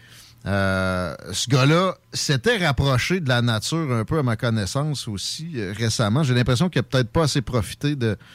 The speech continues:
de la patente, mais <clears throat> le message que t'aurais pour quelqu'un qui a des, des idées noires présentement, puis qui file pas, puis, euh,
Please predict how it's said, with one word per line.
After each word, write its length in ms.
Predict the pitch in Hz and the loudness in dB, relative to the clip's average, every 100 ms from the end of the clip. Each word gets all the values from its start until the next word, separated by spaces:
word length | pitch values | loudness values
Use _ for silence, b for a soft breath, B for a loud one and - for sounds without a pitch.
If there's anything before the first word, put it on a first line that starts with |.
| B B B - | B B B -4
de 40 | |
la 120 | 110 | 0
patente, 320 | 120 107 165 | 2 2 2
mais 100 | 156 123 - | 2 -2 -4
<clears throat> 160 | - - | -4 2
le 500 | 240 175 135 120 135 | 4 4 2 2 4
message 440 | 143 131 220 180 | 4 4 2 2
que 80 | 147 | 0
t'aurais 300 | 127 120 165 | 2 0 0
pour 100 | - | -2
quelqu'un 260 | 117 147 | -2 0
qui 120 | 147 120 | 0 0
a 40 | |
des, 300 | 101 110 107 | 0 0 0
des 280 | 95 107 98 | 0 -2 0
idées 180 | 117 113 | 0 2
noires 300 | 107 135 147 | 2 0 0
présentement, 760 | 113 104 104 95 - 117 139 b b b b _ | 0 0 0 -2 0 0 0 b b b b _
puis 80 | 104 | -12
qui 100 | - | -4
file 220 | - 120 | 0 2
pas, 340 | 90 127 143 147 | 4 4 4 2
puis, 360 | - 110 110 | 0 0 2
euh, 680 | 104 98 95 98 95 95 101 | 2 0 0 0 0 -2 -4